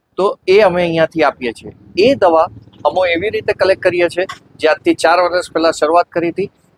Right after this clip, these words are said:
કે આપના ઘરમાં waste હોય, આપે બે ગોળી વાપરી અને સારું થઈ ગયું અથવા આપને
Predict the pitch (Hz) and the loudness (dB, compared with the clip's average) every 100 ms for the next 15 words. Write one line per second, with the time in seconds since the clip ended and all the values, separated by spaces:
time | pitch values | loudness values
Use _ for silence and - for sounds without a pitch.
0 | - 156 123 - 170 185 156 165 165 147 | -4 -2 -2 -2 -2 -2 -2 -4 -2 0
1 | 160 - 147 101 _ - - 143 170 156 | -2 0 -2 -2 _ -8 -4 -2 -2 0
2 | 170 165 170 160 156 165 165 - - 139 | 0 0 0 2 0 0 -6 -6 -4 -2
3 | 143 - 131 160 160 165 160 175 - 165 | -2 -2 0 0 0 -2 -2 -4 -4 -4
4 | 151 147 131 151 | 0 0 0 -4